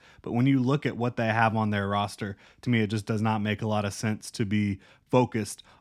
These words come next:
on linebacker, but you never know. I said that last year too, and they came out of the fourth round with an injured linebacker out of the University of Florida. So, uh, I'm not gonna be focusing on linebackers today. You can if you want,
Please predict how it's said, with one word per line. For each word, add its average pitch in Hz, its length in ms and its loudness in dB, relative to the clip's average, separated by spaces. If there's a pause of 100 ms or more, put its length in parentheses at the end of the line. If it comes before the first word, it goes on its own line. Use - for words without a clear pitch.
(100)
on 156 220 8
linebacker, 110 580 2
but 143 340 0
you 110 160 -4
never 131 240 0
know. 147 200 2
I 107 80 2
said 113 240 -4
that 120 180 2
last 123 320 0
year 110 100 0
too, 123 220 -2
and 104 80 0
they 101 80 -4
came 113 240 -2
out 110 220 0 (240)
of 101 100 -4
the 113 100 0
fourth 117 360 -2
round 113 320 4
with 101 100 -6
an 107 80 -4
injured 113 380 -2
linebacker 104 520 -2
out 98 60 -2
of 98 80 -4
the 101 80 -6
University 98 500 -6
of 85 80 -14
Florida. - 300 -14 (1040)
So, 95 300 -4 (500)
uh, 92 300 -8
I'm 147 160 6
not 160 120 6
gonna 147 120 4
be 143 80 6
focusing 123 400 2
on 120 140 4
linebackers 110 440 2
today. 107 220 -2
You 110 200 0
can 117 220 0
if 107 160 -2
you 104 120 -2
want, 104 320 0